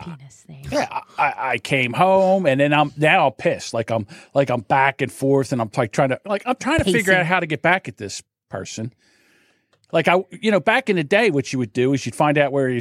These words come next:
Speaker 2: lives, you'd get his address, and then you would go and mail him all kinds of subscriptions and all ki-,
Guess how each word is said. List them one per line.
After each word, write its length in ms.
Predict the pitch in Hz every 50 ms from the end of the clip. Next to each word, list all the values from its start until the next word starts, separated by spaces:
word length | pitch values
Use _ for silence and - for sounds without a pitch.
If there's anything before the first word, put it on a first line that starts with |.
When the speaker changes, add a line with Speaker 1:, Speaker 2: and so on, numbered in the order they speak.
| 107 135
Speaker 2:
lives, 300 | 135 135 147 160 160 131
you'd 140 | 123 110 107
get 140 | 147 143 131
his 140 | 117 104
address, 520 | 131 123 135 139 120 143 143 151 151 - -
and 100 | 139 131
then 120 | 131 123
you 120 | 123 131 131
would 120 | 123 117
go 320 | - 135 135 139 135 135
and 120 | 127 123 127
mail 240 | 139 135 131 135 131
him 100 | 131 135
all 120 | 131 131
kinds 320 | - - 139 139 139 127
of 60 | 123 -
subscriptions 840 | - 107 - - - 143 135 - - - 151 139 139 135 131 113
and 80 | 127 123
all 100 | 127 -
ki-, 260 | - - - -